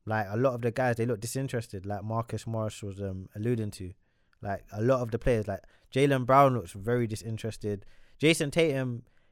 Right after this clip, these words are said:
he kind of had to feel his own way into the game because he weren't getting that many touches, um, prior,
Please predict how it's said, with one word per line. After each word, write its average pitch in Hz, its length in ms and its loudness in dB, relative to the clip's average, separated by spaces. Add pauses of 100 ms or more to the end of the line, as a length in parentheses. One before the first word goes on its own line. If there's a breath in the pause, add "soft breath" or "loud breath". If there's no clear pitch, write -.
(160)
he 147 140 -2
kind 160 260 4
of 135 80 0
had 143 120 4
to 127 80 -2
feel 143 240 0
his 123 200 2
own 135 240 0
way 127 120 2
into 120 200 -4
the 110 100 -4
game 127 300 0
because 104 260 -4
he 120 100 -2
weren't 139 220 2
getting 113 220 -6
that 110 160 -6
many 110 180 -6
touches, 104 480 -8 (540)
um, 107 200 -4
prior, 113 500 2